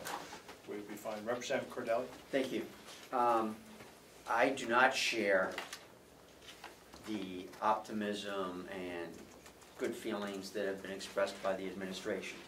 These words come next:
Speaker 2: I am very concerned about what's going on for several reasons. One, um, I found out on Facebook about,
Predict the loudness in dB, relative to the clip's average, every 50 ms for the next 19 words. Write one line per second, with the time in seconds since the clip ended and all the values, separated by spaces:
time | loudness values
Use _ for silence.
0 | -14 -14 -12 -12 -12 -8 0 4 4 6 6 4 2 0 -2 -2 2 6 10 12
1 | 12 12 12 12 10 6 2 -2 -8 -12 -18 -20 -20 -20 -16 -12 -10 -8 -6 -6
2 | -4 -4 -4 -4 -4 -6 -8 -14 -18 -20 -20 -20 -20 -20 -20 -20 -20 -20 -20 -20
3 | -20 -18 -12 -4 2 4 4 4 4 2 -2 -2 -4 -6 -6 -6 -6 -8 -10 -12
4 | -12 -14 -16 -20 -20 -20 -20 -20 -20 -20 -20 -20 -20 -20 -20 -20 -20 -20 -20 -20
5 | -20 -8 -2 -2 0 2 6 10 10 10 10 8 4 0 -2 -4 -6 -10 -10 -12
6 | -14 -14 -14 -12 -2 4 8 10 10 10 8 4 0 -6 -10 -14 -16 -18 -18 -18
7 | -16 -6 -2 2 4 4 6 6 4 4 2 0 -4 -6 -10 -14 -18 -20 -20 -18
8 | -18 -18 -18 -18 -20 -20 -20 -20 -20 -18 -16 -14 -14 -12 -4 2 4 4 6 8
9 | 8 8 10 12 12 12 12 12 12 10 6 6 6 6 8 6 6 6 6 6
10 | 6 6 4 -2 -8 -12 -16 -12 -8 -6 0 6 8 10 12 12 10 8 6 2
11 | -6